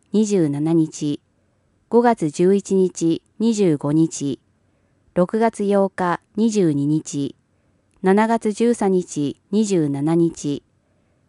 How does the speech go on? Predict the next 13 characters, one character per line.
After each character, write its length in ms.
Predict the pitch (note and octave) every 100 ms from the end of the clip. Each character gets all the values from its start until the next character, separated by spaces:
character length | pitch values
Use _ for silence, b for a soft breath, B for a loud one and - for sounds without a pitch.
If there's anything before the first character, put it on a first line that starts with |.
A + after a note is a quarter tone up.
| _
八 260 | F#3+ -
月 240 | A3+ A#3 -
十 260 | - G#3
日、 300 | G3+ G3 F#3 - -
二 120 | A#3
十 220 | A3 F#3
四 220 | C#3 C#3 -
日、 260 | - D3+ - _ _ _ _ _ _ _ -
九 120 | B3+
月 280 | B3 - E3+
十 240 | A3 A3
四 180 | G3+ E3+ -
日、 280 | D3+ C#3